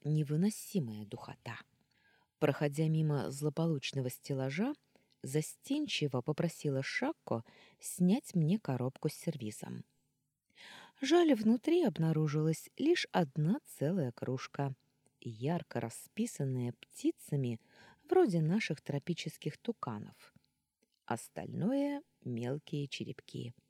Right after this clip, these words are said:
Но единственный уцелевший предмет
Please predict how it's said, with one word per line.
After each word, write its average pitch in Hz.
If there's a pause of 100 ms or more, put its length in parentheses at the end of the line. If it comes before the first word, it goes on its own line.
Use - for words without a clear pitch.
(560)
Но 147
единственный 131
уцелевший 123
предмет 135